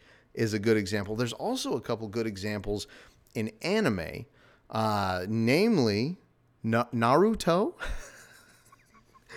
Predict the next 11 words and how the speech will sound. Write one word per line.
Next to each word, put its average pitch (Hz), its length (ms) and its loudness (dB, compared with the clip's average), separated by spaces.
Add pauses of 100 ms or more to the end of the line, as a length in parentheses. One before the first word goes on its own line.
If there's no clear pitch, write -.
(580)
Uh, 139 480 2 (220)
it, 427 140 2 (180)
it 123 280 -4
cracks 180 300 0
me 127 160 4
up, 107 160 0 (240)
uh, 113 240 0
talking 131 400 2
about 110 180 0
this 110 140 0
stuff 113 240 -2